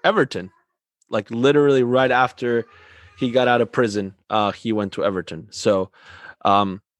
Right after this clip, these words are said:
I don't really know how much of a coincidence was that he went from, from prison to Everton, uh, and how that relates to the fact that, uh, Mike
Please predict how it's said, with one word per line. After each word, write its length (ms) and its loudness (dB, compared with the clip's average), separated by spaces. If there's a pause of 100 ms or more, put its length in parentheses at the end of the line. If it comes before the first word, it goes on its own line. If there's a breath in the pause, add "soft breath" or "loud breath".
(160)
I 40 -10
don't 260 4
really 200 4
know 200 2
how 160 2
much 260 2
of 80 0
a 60 0
coincidence 720 0
was 380 2
that 120 2
he 120 -4
went 220 -4
from, 500 -8
from 180 -6
prison 400 0
to 120 0
Everton, 520 -2 (520 soft breath)
uh, 480 2 (200)
and 300 -2
how 160 2
that 180 2
relates 380 0
to 160 -2
the 80 0
fact 260 0
that, 240 2
uh, 380 0 (420)
Mike 480 -2